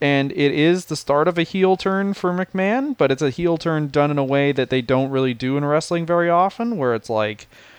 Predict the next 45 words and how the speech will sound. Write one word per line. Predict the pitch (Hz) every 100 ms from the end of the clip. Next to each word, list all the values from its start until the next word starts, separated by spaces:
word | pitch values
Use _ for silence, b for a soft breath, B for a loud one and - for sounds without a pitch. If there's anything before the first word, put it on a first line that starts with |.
| B
you | 156 190
can | 196 180 160
totally | - 156 170 170 165 165
understand | 143 143 147 139 143 139 123
why | 123 123 127 123
Vince | 123 127 -
McMahon | 135 - 123 117 117
was | 113
mad. | 117 107 113 131 _ _ _ _ _ _ b b
Like, | 156
you | 190
can | 196
to-, | - - 190 B B B
Vince | 160 233
McMahon, | 269 262 208 208 247 285 -
in | 170 180
his | 196 160
mind, | 160 175 208 226 214 - _
is | 160 160
totally | - 170 175 160
justified, | 165 175 202 220 233 247
and | 160 151
if |
you | 160 139
look | 147 190
at |
it | 180
from | 175 156
his | 160
perspective, | - 151 180 185 240 226
of | 190
course | - 302
he's | - 127
justified. | 113 - - 113 - - B -
This | -
guy | 214
fucking | 226 220 226 196
ruined, | 170 190 208 214 214 214
he | 185
spent | 190 226 208
so | - 202
much | 208 202
money, | 208 208 190
and | 180
now | 190